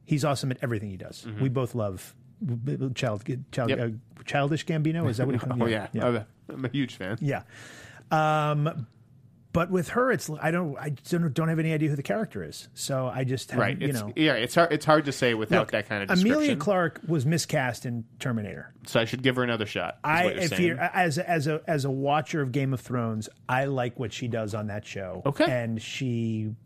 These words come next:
Speaker 1: handles herself rather well. As long as she's not the center, she's part of an ensemble. I think she hand-, she's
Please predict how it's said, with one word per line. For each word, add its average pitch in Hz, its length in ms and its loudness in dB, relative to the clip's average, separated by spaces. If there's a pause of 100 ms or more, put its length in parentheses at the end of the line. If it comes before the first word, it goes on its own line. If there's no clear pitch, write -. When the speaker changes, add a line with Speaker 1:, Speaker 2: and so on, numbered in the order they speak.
(140)
Speaker 1:
handles 143 360 0
herself 113 400 -4
rather 110 240 -2
well. 110 340 -2
As 143 240 -2
long 185 300 0
as 170 120 0
she's 151 380 -2
not 127 440 -2
the 123 340 -4
center, 147 720 -4 (160)
she's 143 340 -2
part 143 280 -2
of 131 60 -2
an 135 60 -2
ensemble. 127 540 -2
I 139 80 -2
think 131 180 -4
she 127 160 -4
hand-, 123 340 -6
she's 110 240 -4